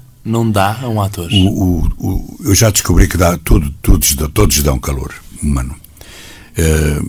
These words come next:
Speaker 2: o teatro dá a aproximação ao público, o público te-, estabelecemos uma empatia com o público, eh, o calor vem de lá, lá, nós sentimos o chorar, sentimos o, o rir, sentimos o, que estão com atenção, sentimos tudo.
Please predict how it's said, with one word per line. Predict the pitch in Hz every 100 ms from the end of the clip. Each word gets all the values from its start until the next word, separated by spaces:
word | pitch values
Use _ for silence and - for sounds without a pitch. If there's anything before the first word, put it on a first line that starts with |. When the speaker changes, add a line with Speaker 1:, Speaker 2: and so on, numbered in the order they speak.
| - - -
Speaker 2:
o | 82
teatro | - 85 76 71
dá | 76 69 -
a | 71
aproximação | - - 76 69 - 73
ao | -
público, | - - - 73 -
o |
público | 73 76 76 -
te-, | 78 78 76 73 -
estabelecemos | - - 78 - 87 76
uma | 78 82
empatia | 73 - - 98 110 113
com | - 73
o |
público, | 76 - 101 113 110 - - - - - -
eh, | 80
o | 80 - -
calor | - 82 82
vem | 78 82
de | 73
lá, | 76 73 95 80
lá, | 71 67 67 - - -
nós | 80
sentimos | 98 78 87 85 85
o |
chorar, | - 135 95 80 78
sentimos | - 85 82 73 76
o, | 73 95
o | 92
rir, | 73 76 104 80 - -
sentimos | - 98 76 92 85 76
o, |
que | 71 - - -
estão | - 82
com | 92
atenção, | 87 92 80 - 101
sentimos | - 107 120 107
tudo. | - 95